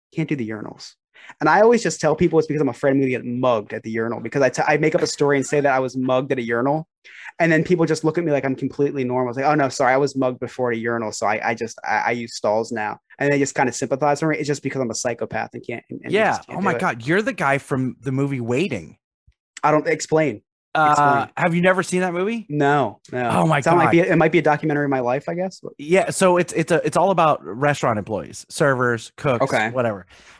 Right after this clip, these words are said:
Speaker 2: And there's this, there's this one dude, and he, like, long time ago, he was peeing at a urinal,
Speaker 1: Mm-hmm.
Speaker 2: and some guy, like, peered over the partition and was, like, looking at him and, and go, you know, giving a, a nod of, uh,
Speaker 1: <laughs>
Speaker 2: uh,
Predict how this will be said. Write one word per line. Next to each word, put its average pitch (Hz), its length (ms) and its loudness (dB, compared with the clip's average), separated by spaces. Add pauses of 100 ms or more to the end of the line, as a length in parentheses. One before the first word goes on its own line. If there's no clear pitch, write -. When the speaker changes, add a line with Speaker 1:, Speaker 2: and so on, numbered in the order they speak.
Speaker 2:
And 151 140 -2
there's 147 160 -2
this, 143 240 -8
there's 135 180 -2
this 120 160 -8
one 143 180 2
dude, 131 360 -2 (400)
and 127 360 0
he, 147 720 -2 (480)
like, 139 240 -2
long 135 240 0
time 151 260 0
ago, 135 300 2
he 127 200 -6
was 120 220 -4 (140)
peeing 156 200 -2
at 151 120 -2
a 139 40 -4
urinal, 127 540 -2 (140)
Speaker 1:
Mm-hmm. 127 160 -2
Speaker 2:
and 127 120 0
some 139 300 0
guy, 135 280 2
like, 123 340 0
peered 139 340 -2
over 131 300 2
the 123 120 0
partition 143 720 -2 (340)
and 139 140 2
was, 135 140 4
like, 120 400 2
looking 123 320 0
at 135 200 4
him 139 160 0
and, 120 180 0
and 117 320 -4
go, 113 260 2
you 127 140 -2
know, 113 100 0
giving 123 380 -2
a, 113 160 0
a 123 80 -2
nod 123 420 2
of, 113 280 0
uh, 110 240 2 (240)
Speaker 1:
<laughs> - 240 -20
Speaker 2:
uh, 127 80 0